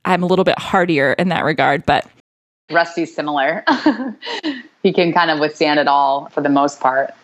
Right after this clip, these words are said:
Speaker 2: So I feel like he might have gotten this 'cause he had, like, a, an afternoon where he was like, "Yeah, I feel a little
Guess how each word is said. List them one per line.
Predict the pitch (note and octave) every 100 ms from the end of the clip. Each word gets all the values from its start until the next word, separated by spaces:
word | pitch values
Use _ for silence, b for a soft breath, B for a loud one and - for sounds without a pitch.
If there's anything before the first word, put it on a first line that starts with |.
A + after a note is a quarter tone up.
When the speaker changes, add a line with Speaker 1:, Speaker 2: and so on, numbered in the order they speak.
| -
Speaker 2:
So | - D3 C#3+ -
I | G3
feel | D4
like | C#4
he | C4
might | A#3 G3+
have | E3+
gotten | E3+ D#3+ D#3
this | -
'cause | F3
he | G#3+
had, | A#3
like, | G#3 F#3
a, | D#3 - D#3+
an | D#3
afternoon | D#3+ D#3+ D#3 D3+ D3
where | D3
he |
was | D3+
like, | D3+ D3+
"Yeah, | D#4+ D#4+
I | -
feel | G4
a |
little | A#3+ C4